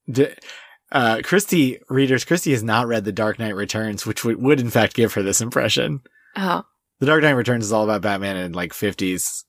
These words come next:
Speaker 1: in his fifties coming back, and v-, very much, uh, like Magneto in some recent
Speaker 2: Maybe
Speaker 1: X-Men
Speaker 2: that's
Speaker 1: feels like
Speaker 2: why.
Speaker 1: a young
Speaker 2: Maybe
Speaker 1: man.
Speaker 2: you've talked enough about that.
Speaker 1: About
Speaker 2: That
Speaker 1: old
Speaker 2: I,
Speaker 1: Batman.
Speaker 2: that I just have in my head that Batman's just an old,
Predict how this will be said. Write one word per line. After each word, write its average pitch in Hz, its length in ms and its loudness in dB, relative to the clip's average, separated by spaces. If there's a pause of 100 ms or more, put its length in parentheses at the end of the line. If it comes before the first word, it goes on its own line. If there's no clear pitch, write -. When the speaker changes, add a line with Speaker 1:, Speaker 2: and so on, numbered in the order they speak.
(380)
Speaker 1:
in - 60 -8
his 104 140 -2
fifties 101 340 2
coming 98 220 -4
back, 98 280 0
and 95 220 -6 (420)
v-, 117 300 -8
very 131 260 8
much, 117 400 4
uh, 104 320 0
like 104 280 -2
Magneto 104 760 2 (140)
in 101 300 -4 (340)
some 107 200 -4
recent 104 300 -2
Speaker 2:
Maybe 392 220 2
Speaker 1:
X-Men 330 160 0
Speaker 2:
that's - 120 2
Speaker 1:
feels 202 140 -6
like 190 80 -2
Speaker 2:
why. 175 80 0
Speaker 1:
a 165 100 2
young 185 100 0
Speaker 2:
Maybe 262 200 2
Speaker 1:
man. 277 80 2
Speaker 2:
you've 240 120 -4
talked 185 340 -2
enough - 240 -10
about - 280 -6
that. - 240 -6 (140)
Speaker 1:
About 110 180 -4
Speaker 2:
That - 40 -8
Speaker 1:
old 110 160 -2
Speaker 2:
I, - 40 -2
Speaker 1:
Batman. 113 400 -4 (160)
Speaker 2:
that 220 80 0
I 254 80 4
just 247 220 -4
have 233 180 0
in 233 120 -4
my 226 140 -6
head 208 200 -2
that 202 100 -2
Batman's 196 420 0
just 214 180 0
an 202 120 -2
old, 254 220 2